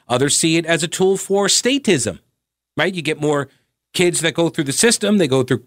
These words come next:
uh, they go to college. That creates jobs, usually, right, state-supported, uh, colleges, government jobs. Others see it as the avenue to, you know, make a bunch of money, go to college, get a good income after you graduate.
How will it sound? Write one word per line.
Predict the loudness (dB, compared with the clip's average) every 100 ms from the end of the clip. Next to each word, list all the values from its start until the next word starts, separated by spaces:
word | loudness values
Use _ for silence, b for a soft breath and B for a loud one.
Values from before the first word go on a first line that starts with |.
| _ _ -10
uh, | -6 -4
they |
go | -2
to | -4
college. | -2 0 0 -2 -4 -10
That | -14
creates | -8 -4 -2 -4
jobs, | -4 0 2 2 -2 -6 -10 _ _ _ _ _
usually, | -6 -2 2 4 2 -4 _
right, | -6 -4 -2
state-supported, | 0 2 2 0 0 2 4 4 0 -8 _ _ _
uh, | -10 -6 -6 -6
colleges, | 0 2 2 0 -2 -2
government | -2 -2 0 -2 -2
jobs. | 0 0 -4 -8 _ _ _ _ _ _ _ _ _ _ _ _
Others | -2 0 0 -2
see | -2 0
it |
as | 0 0
the | 0 0
avenue | 2 2 2 2 0
to, | 0 2 2 2 2 0 0
you | 0
know, | 0 -4 -2
make | -2 0
a |
bunch | -4 -4 -2
of |
money, | 0 0 0 -4 _ _ _
go | -10
to | -8
college, | -4 -2 0 -2 -4 -6
get | -4 -4
a |
good | -4 -4
income | -2 -2 -2 -2 -2
after | -4 -4
you | -4
graduate. | 0 0 0 0 -2 -4